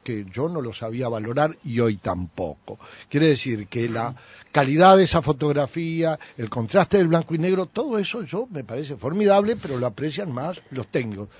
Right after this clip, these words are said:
A mí me interesó el argumento, como me sigue pasando en el cine, el argumento, el espectáculo.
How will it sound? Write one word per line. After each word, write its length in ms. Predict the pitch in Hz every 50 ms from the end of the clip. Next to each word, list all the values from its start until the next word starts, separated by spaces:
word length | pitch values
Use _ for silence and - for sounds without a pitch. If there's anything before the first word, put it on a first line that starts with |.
| - - -
A 80 | - 123
mí 220 | 151 196 226 254 _ _ -
me 120 | 135 127
interesó 420 | 120 104 - 110 107 92 - - -
el 140 | - 104 107
argumento, 560 | 101 101 110 123 135 131 113 - - 107 - _ _ - - - _ _ _ _ _
como 440 | - 127 107 117 127 143 170 180 - _ _ -
me 220 | 127 120 120 113
sigue 500 | 101 - - 170 160 151 151 165 160 151 _ - - - -
pasando 440 | - 104 - - - 151 139 147 135
en 80 | 110 107
el 120 | 104 104
cine, 360 | - - 180 147 113 107 104
el 100 | 104 104
argumento, 680 | 107 101 98 104 123 151 147 123 104 92 - 110 98 98
el 120 | 107 101
espectáculo. 600 | 98 - - 104 - - 92 87 - - 95 92